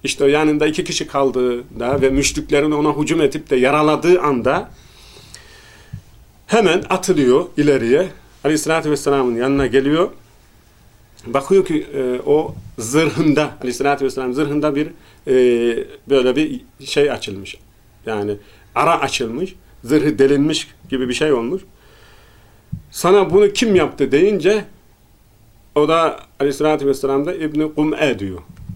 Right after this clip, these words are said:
Daha önce söylemiştim. İki defa omzuna vuruyor Aleyhisselatü Vesselam'ın ama çift zırh girdiği için içeriye isabet etmiyor. Bir ay kadar bu aldığı darbeden dolayı Aleyhisselatü Vesselam rahatsızlık hissediyor.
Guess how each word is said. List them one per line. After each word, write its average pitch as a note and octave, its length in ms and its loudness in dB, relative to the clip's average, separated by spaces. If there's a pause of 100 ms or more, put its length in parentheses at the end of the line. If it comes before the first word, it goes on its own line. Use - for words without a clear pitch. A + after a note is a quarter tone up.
Daha A#2+ 180 -2
önce A#2 180 -4
söylemiştim. A2+ 640 -4
İki G3 220 2
defa D3+ 280 2
omzuna C3+ 380 0
vuruyor C#3+ 180 2
Aleyhisselatü C#3 440 0
Vesselam'ın D3 360 -2
ama C#3+ 300 0
çift - 240 0
zırh D3 280 -2 (140)
girdiği D#3 380 2
için - 420 -2
içeriye D#3+ 400 -4
isabet C3 420 -2
etmiyor. G#2 380 -8
Bir E3+ 220 4
ay D#3+ 100 0
kadar D#3 360 -2 (380)
bu F3+ 300 2
aldığı D#3 460 2
darbeden D#3 520 0
dolayı D#3 260 0
Aleyhisselatü C#3+ 460 -4
Vesselam D3+ 320 -4
rahatsızlık C3 460 -4
hissediyor. F#2 380 -14